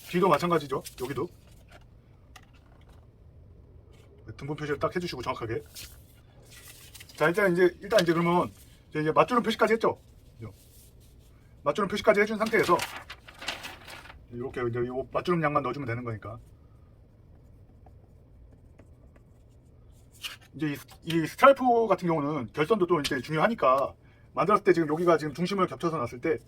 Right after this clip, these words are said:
이 프릴이 각각의 이제 여기 중심점을 기준으로 이 스트라이프가 걸릴 수 있게끔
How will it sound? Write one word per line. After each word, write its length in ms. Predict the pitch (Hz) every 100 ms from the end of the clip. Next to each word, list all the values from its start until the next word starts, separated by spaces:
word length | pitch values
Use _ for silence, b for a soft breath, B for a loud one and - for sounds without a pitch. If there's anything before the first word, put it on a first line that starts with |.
| - b b b
이 160 | 127 131 127
프릴이 220 | 196 185
각각의 480 | - - 190 180 160
이제 100 | 139
여기 240 | 135 156 131
중심점을 400 | 156 170 180 131
기준으로 260 | 143 143
이 80 | 123
스트라이프가 360 | - 180 165 143
걸릴 180 | 139
수 80 | 127
있게끔 260 | 120 120